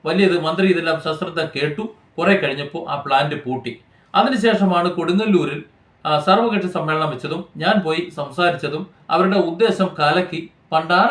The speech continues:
അടക്കി കൊടുത്തതും. അതിന്റെ കഥ ഞാൻ വേറെ വീഡിയോയിൽ പറഞ്ഞിട്ടുണ്ട്. അപ്പൊ ഞാനീ പറയുന്നത്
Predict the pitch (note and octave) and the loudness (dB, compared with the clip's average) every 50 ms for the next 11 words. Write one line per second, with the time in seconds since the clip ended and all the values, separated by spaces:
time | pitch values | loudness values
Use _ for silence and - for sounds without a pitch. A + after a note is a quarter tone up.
0 | B3+ G3+ D#3 D3+ - D3 B2 C3 A#2+ A#2 A2+ B2 G#2+ G2+ - - _ _ _ _ | 2 0 0 -2 -6 -6 -4 -4 -4 -4 -4 -6 -8 -10 -10 -16 _ _ _ _
1 | _ - - D#3 F3 F3+ F3 E3 D#3+ F3 F3 F3 E3+ E3+ D#3+ D#3 E3 E3+ E3+ D#3 | _ -8 -6 -4 -2 0 0 0 -2 -2 -4 -4 -4 -4 -2 -2 -2 -2 -2 -4
2 | D#3 D#3+ D#3+ D3+ D3+ C#3 B2+ B2+ C3 B2+ A2 G#2+ F#2 F2+ - _ _ _ _ _ | -4 -4 -4 -4 -4 -4 -6 -6 -6 -8 -10 -12 -14 -16 -18 _ _ _ _ _
3 | _ _ _ _ _ _ _ - - F3 G#3+ G#3 G3 G#3 A#3+ C4+ C4 A#3+ A#3+ A3 | _ _ _ _ _ _ _ -10 -6 -2 0 2 4 4 4 2 0 0 2 4
4 | A3 A#3+ C4 B3+ A#3 D#3+ C#3+ | 4 4 2 2 0 -2 -2